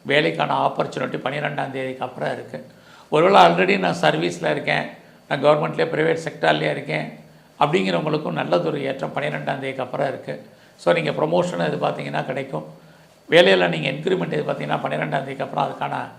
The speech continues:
வாய்ப்புகள் இருக்கு. அது மட்டும் இல்ல, வேலையில எவ்வளவுக்கு நீங்க எஃபர்ட் எடுத்து பண்றீங்களோ, அதற்கான ரெகக்னைஸ் பன்னிரெண்டாம் தேதிக்கு அப்புறம் கிடைக்கும்.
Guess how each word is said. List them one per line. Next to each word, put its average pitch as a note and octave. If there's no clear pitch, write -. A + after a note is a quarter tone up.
வாய்ப்புகள் D#3
இருக்கு. C3+
அது F3
மட்டும் F#3
இல்ல, F3+
வேலையில E3+
எவ்வளவுக்கு G3+
நீங்க D#3+
எஃபர்ட் F3+
எடுத்து D#3+
பண்றீங்களோ, C#3
அதற்கான D#3+
ரெகக்னைஸ் D#3+
பன்னிரெண்டாம் D3+
தேதிக்கு C3+
அப்புறம் C#3+
கிடைக்கும். C#3